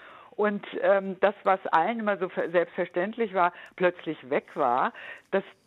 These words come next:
mit im Zuge dieser Krise und dieser unmittelbar sinnlichen Erfahrungen, dass die Wertschätzung für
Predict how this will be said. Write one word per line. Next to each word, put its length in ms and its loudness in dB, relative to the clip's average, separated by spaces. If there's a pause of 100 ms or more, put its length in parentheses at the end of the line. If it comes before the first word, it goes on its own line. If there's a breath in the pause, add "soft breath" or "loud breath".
(300)
mit 260 -2 (180)
im 180 -8 (120)
Zuge 300 0
dieser 380 -2
Krise 380 -4
und 140 -8
dieser 300 2
unmittelbar 560 0 (100)
sinnlichen 480 -4
Erfahrungen, 760 -4 (380 loud breath)
dass 140 0 (160)
die 200 -6 (100)
Wertschätzung 920 -2 (140)
für 160 -2